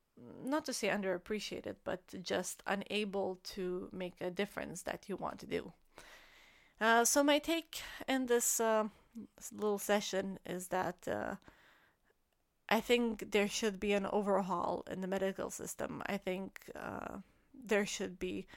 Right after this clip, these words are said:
more power given back to the doctors and less to the administrative staff.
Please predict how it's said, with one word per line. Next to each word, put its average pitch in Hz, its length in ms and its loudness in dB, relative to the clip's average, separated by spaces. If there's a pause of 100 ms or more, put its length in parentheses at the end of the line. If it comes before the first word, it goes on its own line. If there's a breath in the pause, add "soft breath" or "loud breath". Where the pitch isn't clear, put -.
(480 loud breath)
more 214 240 6
power 190 400 6
given 190 340 -2
back 185 220 0
to - 100 -14
the 202 100 -2
doctors - 680 0
and 190 220 -6
less 190 240 -2
to 190 80 -10
the 185 80 -2
administrative 190 600 -6
staff. - 600 -6